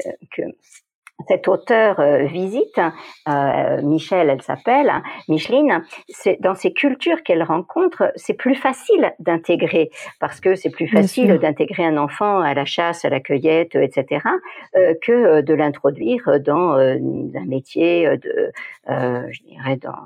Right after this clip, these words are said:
Speaker 1: dans, à, dans une grande société, euh, où on manie des chiffres et des concepts, euh, et cetera. Euh, mais ça n'empêche que nous avons à trouver ça et à faire davantage de place.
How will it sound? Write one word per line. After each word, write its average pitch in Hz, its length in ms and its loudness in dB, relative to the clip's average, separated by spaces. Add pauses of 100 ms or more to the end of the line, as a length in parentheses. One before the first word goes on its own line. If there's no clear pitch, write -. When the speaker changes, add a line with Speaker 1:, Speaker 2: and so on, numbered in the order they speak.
Speaker 1:
dans, - 160 -16 (100)
à, 127 100 -8 (380)
dans - 100 -10
une 139 180 -10
grande 139 240 -4
société, 156 880 0
euh, 135 140 4 (160)
où 139 280 0
on 131 100 0
manie 135 360 0
des 135 140 0
chiffres - 340 -4
et - 60 0
des - 100 -2
concepts, 165 640 -2
euh, 135 100 2
et 135 60 -2
cetera. 190 320 -4 (640)
Euh, 180 220 2
mais 185 180 2
ça 214 160 -2
n'empêche 160 500 0
que 175 100 0
nous 175 340 0
avons 175 240 0
à 151 100 0
trouver 175 400 -4
ça 202 380 -2
et 139 160 0
à 139 60 -4
faire 202 340 -4
davantage 156 520 -4
de 147 100 -6
place. - 520 -4